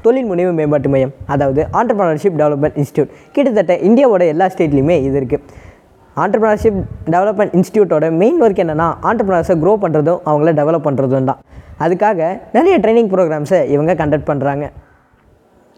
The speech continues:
ஆண்டர்பிரினர்ஷிப் டெவலப்மெண்ட் இன்ஸ்டிடியூட்டின் சேவைகள்.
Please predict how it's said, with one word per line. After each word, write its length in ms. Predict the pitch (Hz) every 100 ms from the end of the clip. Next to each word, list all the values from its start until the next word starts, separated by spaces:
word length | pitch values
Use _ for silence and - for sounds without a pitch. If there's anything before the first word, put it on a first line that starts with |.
| -
ஆண்டர்பிரினர்ஷிப் 640 | 214 254 226 175 165 202 156 - 151
டெவலப்மெண்ட் 420 | 160 180 175 185 151
இன்ஸ்டிடியூட்டின் 520 | 156 - 147 147 151
சேவைகள். 480 | 123 - 151 127 127